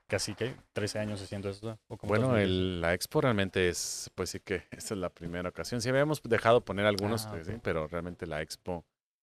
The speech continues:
Speaker 2: eh, esta es la primera ocasión que lo hacemos así, sobre todo en un área abierta.
Speaker 1: Ah, ok.
Speaker 2: Ujú.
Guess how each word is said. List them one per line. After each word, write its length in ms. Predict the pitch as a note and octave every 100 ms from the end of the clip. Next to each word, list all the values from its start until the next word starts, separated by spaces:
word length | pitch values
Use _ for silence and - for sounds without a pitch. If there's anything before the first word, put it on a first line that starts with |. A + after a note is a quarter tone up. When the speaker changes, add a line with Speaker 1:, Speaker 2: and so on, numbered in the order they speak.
| -
Speaker 2:
eh, 520 | D#2 D#2+ D2+ D2 D2+ -
esta 220 | F2 F#2
es 80 | E2+
la 140 | E2+
primera 300 | - D2+ E2
ocasión 280 | E2 D#2+ E2
que 80 | F2
lo 80 |
hacemos 380 | D2+ - E2+ E2
así, 420 | D2+ - E2 E2
sobre 200 | D#2+ E2
todo 140 | D#2 F#2
en 60 |
un 60 | F#2
área 200 | E2+ E2
abierta. 560 | D#2 E2+ E2+ - D#2 D#2 _ -
Speaker 1:
Ah, 180 | A2+ G#2
ok. 160 | F#2+ - G2 A2+ _ -
Speaker 2:
Ujú. 240 | - D#2+